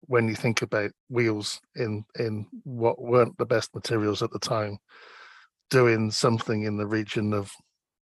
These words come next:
eighty miles an hour or something on a rolling road, it's quite bizarre, but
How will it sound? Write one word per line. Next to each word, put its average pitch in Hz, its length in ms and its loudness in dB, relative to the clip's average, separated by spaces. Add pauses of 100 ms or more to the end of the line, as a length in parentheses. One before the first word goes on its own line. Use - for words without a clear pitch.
(200)
eighty 117 300 -2
miles 107 300 0
an 107 100 -2
hour 104 260 -2
or 107 60 -2
something 107 400 -6
on 104 100 -2
a 104 60 -2
rolling 104 380 0
road, 104 260 0
it's 113 160 -8
quite 110 300 -6 (100)
bizarre, 113 380 0
but 113 200 -2